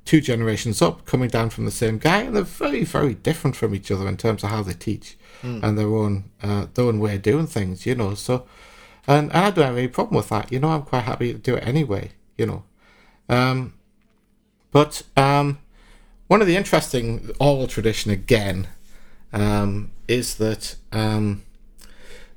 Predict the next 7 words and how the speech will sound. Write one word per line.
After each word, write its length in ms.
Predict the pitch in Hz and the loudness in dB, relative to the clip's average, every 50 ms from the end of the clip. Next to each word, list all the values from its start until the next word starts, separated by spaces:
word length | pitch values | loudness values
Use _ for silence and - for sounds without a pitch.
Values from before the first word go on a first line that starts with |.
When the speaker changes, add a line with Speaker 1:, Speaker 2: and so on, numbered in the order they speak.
| - | 0
Speaker 1:
the, 580 | - 127 123 120 117 117 113 113 107 101 - - | 2 2 2 2 0 0 0 -2 -2 -4 -6 -6
the 140 | - 110 107 | -6 -6 -4
foot 580 | - - - - - - - - - 156 - - | -4 -6 -10 -14 -18 -16 -4 2 2 2 2 4
soldiers, 580 | - 143 123 107 101 - 101 95 - - - | 2 2 2 2 2 0 0 0 0 2 2
you 60 | 156 | 2
know, 160 | 147 143 135 135 | 4 4 2 0
the, 220 | - - - 98 | -4 -10 -16 -16